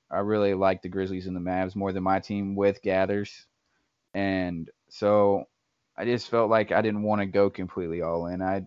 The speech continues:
I decided to kinda take a little small step back. Hopefully maybe Drexler, who I'm hoping will be Drexler, can, can help me win. And then in five years or six years from now, I'll get, like, I think, a seventh overall pick, and maybe I can refuel,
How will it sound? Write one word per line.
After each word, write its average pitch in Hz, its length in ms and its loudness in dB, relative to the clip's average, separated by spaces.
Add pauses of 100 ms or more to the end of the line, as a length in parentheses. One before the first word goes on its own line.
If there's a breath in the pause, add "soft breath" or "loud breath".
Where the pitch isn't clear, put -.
I 95 80 -2
decided 98 560 0
to 98 100 0
kinda 98 280 -4
take 98 240 -4
a 101 60 0
little 101 240 0
small 98 360 -2
step 101 300 0
back. 101 420 4 (960)
Hopefully 107 420 2
maybe 107 280 2
Drexler, 104 480 2
who 104 100 2
I'm 101 120 0
hoping 101 520 -2 (120)
will 104 140 -2
be 107 200 -2
Drexler, 95 580 -2
can, 95 240 -8
can 90 160 -10
help 104 300 2
me 101 160 -4
win. 98 340 -2
And 95 160 -4
then 95 280 -6 (360)
in 107 120 -6
five 107 320 6
years 113 280 2
or 101 80 0
six 113 280 -4
years 113 260 0
from 104 240 -4
now, 104 380 4
I'll 101 160 4
get, 101 180 -4
like, 101 220 0
I 95 40 -2
think, 95 220 -6
a - 80 -2
seventh 98 420 -4
overall 98 380 2
pick, 98 400 0
and 92 240 -6
maybe 104 240 -2
I 101 80 2
can 98 180 -6
refuel, 101 920 -2